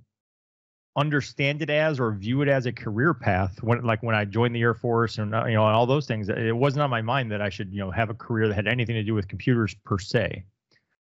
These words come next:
But when I, uh, I was, I was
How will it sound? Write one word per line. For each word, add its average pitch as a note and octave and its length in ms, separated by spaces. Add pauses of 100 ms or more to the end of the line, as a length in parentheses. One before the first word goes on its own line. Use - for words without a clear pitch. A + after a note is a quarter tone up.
(540)
But C3 160
when C3 160
I, A#2 240 (1500)
uh, D#2 380
I A#2+ 100
was, A2+ 200
I A#2 100
was G#2 380